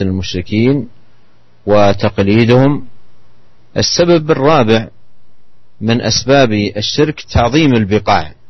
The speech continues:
تعظيم البقاع والمواضع،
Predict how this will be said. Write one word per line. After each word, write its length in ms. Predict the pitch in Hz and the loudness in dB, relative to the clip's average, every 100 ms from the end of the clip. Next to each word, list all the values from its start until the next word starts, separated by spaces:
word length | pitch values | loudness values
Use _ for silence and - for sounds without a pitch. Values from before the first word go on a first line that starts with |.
| - - - - - - - - - - - - - _ _ _ _ _ - | -16 -16 -14 -14 -16 -16 -18 -20 -20 -20 -20 -20 -20 _ _ _ _ _ -4
تعظيم 540 | 104 104 110 131 139 - - - - - - | 0 2 2 2 0 -8 -16 -16 -16 -16 -2
البقاع 540 | 113 107 127 120 107 | 0 2 2 2 0
والمواضع، 720 | 95 101 101 107 120 110 92 | 2 0 2 2 2 2 -2